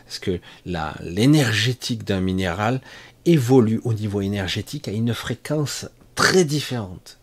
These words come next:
Il est beaucoup, beaucoup plus lent. Le minéral évolue sur une fréquence lente.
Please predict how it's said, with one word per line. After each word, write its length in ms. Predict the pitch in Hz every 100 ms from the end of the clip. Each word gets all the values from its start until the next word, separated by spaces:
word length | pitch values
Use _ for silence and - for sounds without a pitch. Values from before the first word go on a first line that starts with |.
| -
Il 180 | 117
est 80 | 139
beaucoup, 800 | 117 120 143 220 - - 208 180 113
beaucoup 640 | 127 110 160 254 - 123
plus 240 | 110 - 101
lent. 220 | 85 73 - _ _ _ -
Le 120 | 101
minéral 540 | 95 101 101 92 127
évolue 400 | 135 104 90 107
sur 200 | 120 -
une 100 | 90
fréquence 440 | 85 - - 87 -
lente. 460 | 95 98 - -